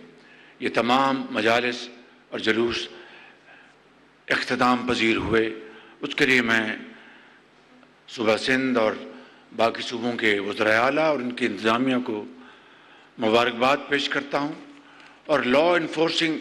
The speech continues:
agencies को भी उनका शुक्रिया अदा करता हूँ कि उन्होंने इसमें भरपूर तावन किया।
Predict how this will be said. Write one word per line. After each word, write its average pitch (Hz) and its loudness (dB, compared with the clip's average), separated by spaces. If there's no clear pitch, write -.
agencies 135 0
को 123 -2
भी 107 0
उनका 123 2
शुक्रिया 143 2
अदा 131 2
करता 120 -6
हूँ 117 -6
कि 113 -10
उन्होंने 107 -4
इसमें 123 -6
भरपूर 123 2
तावन 127 4
किया। 104 -2